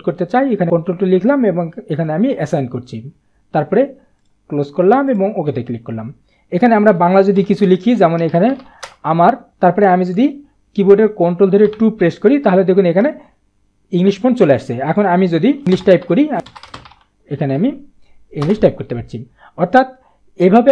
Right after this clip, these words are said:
আপনারা কিবোর্ডের মাধ্যমে ফন্ট সেট করে সেটি শর্টকাট হিসেবে ব্যবহার করতে পারেন। শুধুমাত্র ফন্ট সেট করতে পারবেন তা না, আপনি অন্যান্য কাজেরও আপনি এখানে কিবোর্ডে সেট করে সেটি শর্টকাট হিসেবে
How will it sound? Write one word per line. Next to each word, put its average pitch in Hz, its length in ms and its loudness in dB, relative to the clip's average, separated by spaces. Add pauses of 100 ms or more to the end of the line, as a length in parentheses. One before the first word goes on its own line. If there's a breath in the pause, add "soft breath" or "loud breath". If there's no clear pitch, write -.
(140)
আপনারা 220 280 2 (360 soft breath)
কিবোর্ডের 247 440 2
মাধ্যমে 226 260 2 (120)
ফন্ট 233 280 2
সেট 214 260 4
করে 247 140 2 (320 soft breath)
সেটি 208 160 -2 (100)
শর্টকাট 175 360 0
হিসেবে 220 220 2
ব্যবহার 208 260 2
করতে 226 220 -2
পারেন। 285 180 0 (320 soft breath)
শুধুমাত্র 269 360 -2 (140)
ফন্ট 254 240 0
সেট 240 220 -2
করতে 202 220 2
পারবেন 175 240 2 (100)
তা 170 160 2
না, 294 60 -2 (400 loud breath)
আপনি 254 180 0 (380 loud breath)
অন্যান্য 254 320 0 (200)
কাজেরও 226 400 2
আপনি 220 120 -4 (100)
এখানে 226 180 2 (100)
কিবোর্ডে 208 380 2
সেট 196 200 -2
করে 277 120 0 (100)
সেটি 208 240 -4
শর্টকাট 175 360 -2
হিসেবে 196 200 0